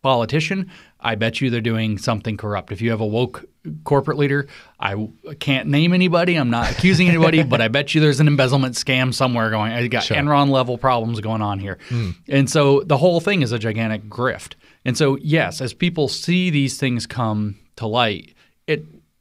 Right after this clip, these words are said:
Speaker 1: turns them off, but it does so doubly, in fact, because there are a lot of people who are good mainline liberals and even some conservatives who would have said, "Well, Black lives do matter. We gotta care about this." And they kinda got roped in.
Speaker 2: Mm.
Speaker 1: And it, when they figure out that they've been betrayed, that they've been scammed,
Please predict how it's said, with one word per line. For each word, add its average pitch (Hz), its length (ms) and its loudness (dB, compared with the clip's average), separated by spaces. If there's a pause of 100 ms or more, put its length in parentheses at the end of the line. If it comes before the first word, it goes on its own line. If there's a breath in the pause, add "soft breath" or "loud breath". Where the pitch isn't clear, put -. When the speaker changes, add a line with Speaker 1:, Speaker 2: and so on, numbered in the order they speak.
(120)
Speaker 1:
turns 151 280 2
them 117 140 0
off, 107 280 -2
but 135 120 -2
it 139 80 0
does 165 200 2
so 139 160 2
doubly, 113 600 0
in 98 100 -6
fact, - 380 -10 (280 loud breath)
because 131 200 0
there 175 80 2
are 147 40 4
a 113 60 2
lot 120 220 2
of 170 80 -4
people 131 340 -2
who 117 100 -4
are 104 140 -4
good 147 420 0
mainline 127 720 0
liberals 113 440 -4
and 151 80 4
even 208 160 0
some 165 260 0
conservatives 131 640 -6
who 110 320 -2 (260 loud breath)
would - 160 4
have 156 80 2
said, 139 160 0
"Well, 165 200 2
Black 160 500 -2
lives 151 240 2
do 165 120 4
matter. 98 300 0
We 110 140 -4
gotta 156 200 -2
care 160 200 -4
about 127 240 -2
this." 95 160 -10
And 147 80 -4
they 175 60 -2
kinda 202 180 -4
got 120 240 0
roped 147 340 2
in. 156 380 0
Speaker 2:
Mm. 101 260 -4 (160)
Speaker 1:
And 113 460 -2
it, 117 280 -10
when 110 180 -6
they 135 120 2
figure 196 300 0
out 180 180 0
that 127 100 -6
they've 110 160 -2
been 123 200 -2
betrayed, 151 420 -2
that 95 140 -12
they've 113 120 -4
been 120 120 -4
scammed, 110 640 -4